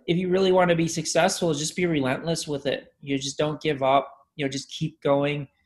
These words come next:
facing the challenges and obstacles and, and keep learning. It's even with us, we've been doing this for so long.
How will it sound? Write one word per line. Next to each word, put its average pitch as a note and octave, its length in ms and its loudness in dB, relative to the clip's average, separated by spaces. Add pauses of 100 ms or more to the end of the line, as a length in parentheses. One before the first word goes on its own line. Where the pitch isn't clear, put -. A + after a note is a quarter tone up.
(300)
facing D#3 340 2
the D#3 80 0
challenges C#3+ 500 -4
and C#3+ 80 -2
obstacles D#3 540 -2
and, D#3 180 -4
and D#3+ 160 -4
keep D#3+ 240 -6
learning. C#3+ 360 0
It's A#2+ 160 -8
even D3+ 240 -2
with C3 120 -2
us, C#3+ 300 4
we've C#3+ 100 -4
been C#3 120 -4
doing C#3+ 180 -2
this C#3+ 140 -8
for C3+ 100 -10
so C#3 260 0
long. C#3 540 0